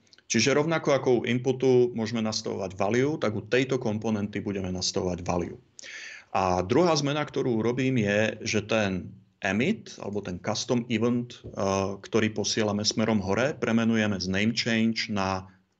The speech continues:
input. To znamená, budeme simulovať on input, eh, toho formulárového políčka. Čiže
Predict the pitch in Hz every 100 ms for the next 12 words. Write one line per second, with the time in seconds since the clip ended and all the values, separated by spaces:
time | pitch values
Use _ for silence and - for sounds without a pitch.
0 | _ 95 90 - - - _ _ _ -
1 | - 95 92 92 95 92 92 101 98 98
2 | - 107 104 98 92 - 120 110 110 95
3 | 92 95 90 - - - - - 90 90
4 | 90 95 - - _ _ _ _ - 95
5 | 95 110 104 104 98 98 92 92 95 -
6 | - - - - - - 98 98 87 -
7 | -